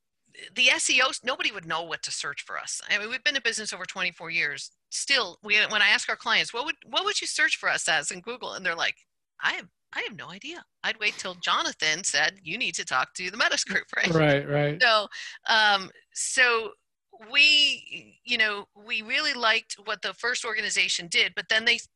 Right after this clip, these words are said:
Speaker 1: you know, they're really good at S E O. And so that's where they wanted to go. And we finally said, like, "W-,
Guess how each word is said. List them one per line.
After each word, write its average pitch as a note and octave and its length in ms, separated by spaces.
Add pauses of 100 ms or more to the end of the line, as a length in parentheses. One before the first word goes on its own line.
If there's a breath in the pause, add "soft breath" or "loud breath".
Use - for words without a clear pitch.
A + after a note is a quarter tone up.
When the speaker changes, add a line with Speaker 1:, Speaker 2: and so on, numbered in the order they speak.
(120)
Speaker 1:
you F#3+ 100
know, F#3 160
they're G3+ 140
really G3+ 240
good G3 160
at F#3+ 120
S F#3 220
E G#3 140
O. A#3+ 100
And F3 80
so G3+ 100
that's F#3+ 240
where F#3+ 100
they F3+ 100
wanted F3 260
to E3+ 80
go. G#3 220
And F3 80
we F#3 160
finally F3+ 260
said, D#3 260
like, D#3 220 (220)
"W-, F#3 140